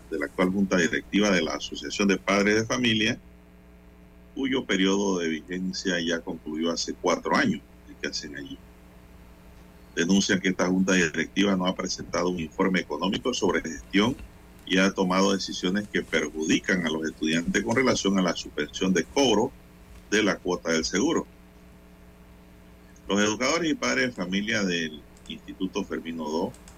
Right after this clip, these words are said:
han agotado todas las instancias, inclusive la intervención del Ministerio de Educación, para que desconozcan a los miembros de la actual junta directiva de la Asociación de Padres de Familia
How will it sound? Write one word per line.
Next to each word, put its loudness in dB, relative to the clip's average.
han -8
agotado 2
todas 2
las -4
instancias, 0
inclusive 0
la 2
intervención -4
del 4
Ministerio 2
de 4
Educación, -2
para 0
que 0
desconozcan 0
a 2
los -6
miembros -2
de -2
la -2
actual -2
junta 2
directiva 2
de 2
la -4
Asociación -4
de 4
Padres 4
de 0
Familia 2